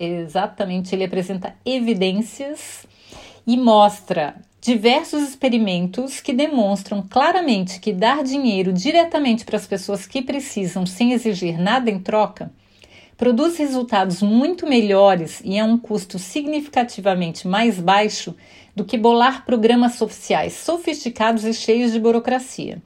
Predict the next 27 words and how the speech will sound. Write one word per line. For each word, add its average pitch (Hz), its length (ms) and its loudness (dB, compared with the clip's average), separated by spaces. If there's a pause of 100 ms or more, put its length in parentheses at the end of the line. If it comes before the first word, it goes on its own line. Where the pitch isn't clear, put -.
(800)
Sim, - 380 0 (300)
você 175 340 -6
leu 202 160 -2
certo, - 460 -12 (140)
você 180 260 -2
ouviu 196 340 0
certo, - 400 -8
ele 190 140 -2
tem 214 340 -6
evidências 208 920 -2
que - 140 -10
levam 180 380 -4
a 175 60 -6
essa 180 180 -10
conclusão. 175 640 -10 (720)
Então, 208 280 0
nada 240 360 4
de 202 140 -2
ficar - 200 -4
fazendo 185 440 -4
programas 190 440 -2
sociais, - 680 -6
que - 140 -12
é 214 160 -6
cheio 220 340 -6
de 190 160 -8
condições, 196 1000 -4